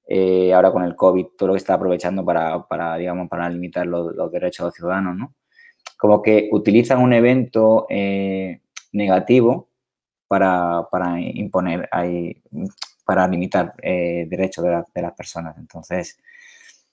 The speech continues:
bueno, estoy de acuerdo de que a lo mejor, eh, algunos países no, no van a, no van a aceptar tan, tan,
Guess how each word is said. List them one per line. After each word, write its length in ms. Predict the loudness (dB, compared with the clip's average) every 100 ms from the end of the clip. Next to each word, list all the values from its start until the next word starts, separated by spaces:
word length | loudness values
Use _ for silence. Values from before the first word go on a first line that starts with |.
| _ -20 -20 _ 2
bueno, 300 | 4 4 2
estoy 200 | 4 6
de 60 | 8
acuerdo 300 | 8 10 8
de 80 | 8
que 80 |
a 80 | 6
lo 80 | 6
mejor, 360 | 4 4 6 4
eh, 120 | 4
algunos 280 | 4 2 2
países 420 | 4 4 2 -2
no, 320 | 0 0 0
no 200 | -2 0
van 140 | 0
a, 220 | 0 -2 -4
no 200 | -2 0
van 160 | 0
a 220 | 0 0 -2
aceptar 580 | -2 -2 -2 2 2
tan, 460 | 2 -2 -4 -6 -4
tan, 480 | -2 -2 -2 -8